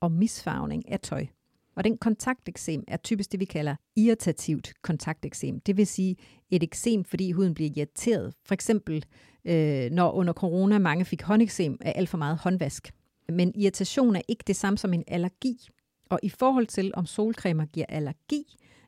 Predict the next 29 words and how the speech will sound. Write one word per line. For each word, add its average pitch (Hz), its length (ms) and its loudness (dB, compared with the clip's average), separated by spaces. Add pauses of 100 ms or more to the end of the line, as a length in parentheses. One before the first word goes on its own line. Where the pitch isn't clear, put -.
er 196 80 4
der 180 80 4
lavet 180 300 2
et - 280 -6
stort - 360 -4
amerikansk 180 580 -4
studie, 226 380 -4
som 170 220 -2
viste, 226 240 -4
at - 100 -8
kun - 200 0 (280)
en 240 200 0
procent - 400 -6
havde 165 220 -2
allergi. 160 360 -4 (260)
Og - 160 -2
det 226 120 4
vil 196 160 2
mest 202 280 0
være 165 100 2
over 175 160 2
for 170 120 -4
de 160 180 -2 (160)
kemiske 175 460 -2
solfiltre 160 680 -4 (540)
eller 220 300 6 (120)
parfumestofferne 147 1000 2 (200)
i 160 140 -4
solcremen. - 600 -4